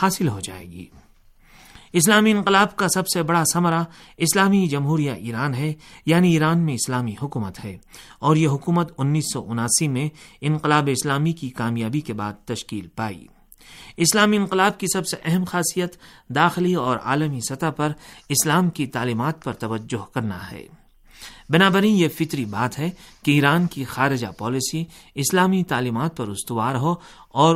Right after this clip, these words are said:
ان تعلیمات میں دنیا کے مختلف علاقوں میں مظلوموں اور مسلمانوں کا دفاع کرنا بھی شامل ہے۔ قرآن کریم نے مسلمانوں کو بھائی بھائی کہا ہے، وہ مسلمانوں سے چاہتا ہے کہ ان کے بھائیوں پر ہونے والے ظلم کے خلاف اٹھ کھڑے ہوں،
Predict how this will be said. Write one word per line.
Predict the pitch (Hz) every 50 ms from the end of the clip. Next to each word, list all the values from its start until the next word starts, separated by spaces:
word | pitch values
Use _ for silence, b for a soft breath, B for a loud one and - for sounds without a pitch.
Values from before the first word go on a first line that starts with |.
| 160 -
ان | 151 156 151 139
تعلیمات | - 123 117 123 120 110 117 139 151 - 147
میں | 147 156 170 160 - - - - -
دنیا | 135 170 180 190 202 196
کے | 185 - 156
مختلف | 139 165 160 - - 170 139 123 -
علاقوں | 110 117 123 117 - - 156 151
میں | 151 160 170 165 B B B B B B
مظلوموں | 131 151 147 165 190 190 185 185 185 185
اور | - - 123 135
مسلمانوں | 131 127 127 120 - 131 127 120 113 127 151 170 160
کا | - 135
دفاع | 107 101 107 104 - 107 104
کرنا | 101 - 123 123 123 123 120
بھی | 110 123 131
شامل | - - 131 107 95 90 - -
ہے۔ | 104 98 80 - - _ _ _ _ B B B B B B B B B B B
قرآن | - 185 190 208 214 208
کریم | 202 208 196 208 226 220
نے | 208 202
مسلمانوں | 190 185 160 - 165 156 147 143 151 175 190 180
کو | 180 160 139
بھائی | 110 110 127 139 131 123
بھائی | 120 113 123 123 117
کہا | 113 123 120 117 147 156 143
ہے، | 160 185 185 B B B B B B B -
وہ | 127 151 180 180
مسلمانوں | 156 139 - 143 135 127 127 135 165 165
سے | - 135
چاہتا | 113 - 131 120 113 113 - 156 135 123
ہے | 160 170
کہ | 165 - - 160 170 165 165 B B B B B B
ان | 143 151 156
کے | 147 - 139 120
بھائیوں | 101 98 123 123 117 135 160 156
پر | 139 135 113
ہونے | 107 120 131 139
والے | 135 127 123 123 120 110
ظلم | 101 101 123 151 160 143 127
کے | - 113
خلاف | 107 - 127 120 117 117 117 - - - -
اٹھ | 139 - - -
کھڑے | - - 156 147 156 131 -
ہوں، | 101